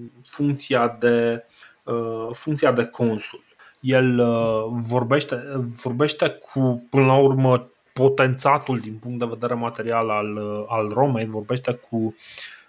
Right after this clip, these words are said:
uh, cu Crassus și reușește să-l convingă că el va fi următorul consul al Romei. Acum, pentru Crassus, afacerea este foarte clară. În momentul în care tu, uh, l-ai în buzunar pe un consul al,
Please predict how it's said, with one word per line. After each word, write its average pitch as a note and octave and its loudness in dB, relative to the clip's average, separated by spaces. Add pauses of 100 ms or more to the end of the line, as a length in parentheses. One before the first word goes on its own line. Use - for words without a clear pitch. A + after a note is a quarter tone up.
(100)
uh, A2 -4 (100)
cu B2 -4
Crassus C3 0 (380)
și - 2
reușește G#3+ 0
să-l C#3+ 2
convingă B2+ 0
că C3+ -2
el C#3+ 0
va B2+ 4
fi C3 -4
următorul A#2+ -2
consul A#2 -6
al A2 -2
Romei. A#2 -2 (100)
Acum, G3+ 0
pentru D3+ -6
Crassus, D3+ -2 (100)
afacerea C3 0
este B2+ -4
foarte B2 -6
clară. A#2+ 4
În G#2+ -8
momentul B2+ -2
în A#2+ -4
care A2+ -2
tu, - -10
uh, A#2+ 0 (480)
l-ai B2 2
în B2 -2
buzunar G#2+ -4 (420)
pe - -6
un A#2 0
consul A#2 -4
al, G2 -2